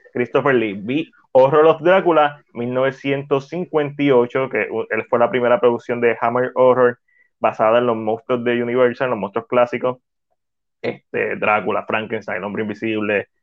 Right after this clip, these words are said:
Hombre Lobo, etcétera. Este, y la vi, está en H B O Max.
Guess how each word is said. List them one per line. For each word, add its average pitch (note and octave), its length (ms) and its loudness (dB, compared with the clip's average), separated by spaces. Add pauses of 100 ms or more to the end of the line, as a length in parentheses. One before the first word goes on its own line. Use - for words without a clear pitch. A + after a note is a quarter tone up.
Hombre A2 240 -2
Lobo, G#2+ 340 2 (300)
etcétera. G#2 440 -2 (280)
Este, G#2 1200 -2 (200)
y A#2+ 100 2
la A#2 140 4
vi, D#3 380 4 (380)
está - 200 -8
en A2 60 -6
H G#2+ 100 -10
B C3+ 120 0
O C3+ 80 0
Max. C3 420 -2